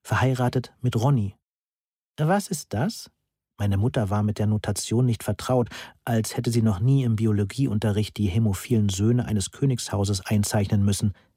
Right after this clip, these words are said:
"Ist das ein Herz?" "Das sind Monis Enkel, Püppis direkte Nachkommen." Ich hatte Justin neben den beiden Kevins mit einem aussagekräftigen Symbol markiert. "Und diese Sackgasse hier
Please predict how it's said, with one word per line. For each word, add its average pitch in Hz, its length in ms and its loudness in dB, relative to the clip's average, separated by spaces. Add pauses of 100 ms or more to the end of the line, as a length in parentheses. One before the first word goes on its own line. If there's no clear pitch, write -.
(180)
"Ist 185 220 0
das 240 160 0
ein 131 100 2
Herz?" 98 720 -4 (960)
"Das 175 380 2
sind 165 300 0
Monis 160 380 2
Enkel, 139 460 0 (180)
Püppis 147 340 -2
direkte 135 380 0
Nachkommen." 110 580 0 (760)
Ich 113 260 -4
hatte 131 240 -2
Justin 117 440 0
neben 107 240 2
den 101 180 0
beiden 101 280 0
Kevins 113 540 0
mit 107 200 -2
einem 101 240 0
aussagekräftigen 110 1000 0
Symbol 95 420 2
markiert. 101 520 0 (720)
"Und 165 180 2
diese 180 220 2
Sackgasse 151 420 0
hier 139 360 2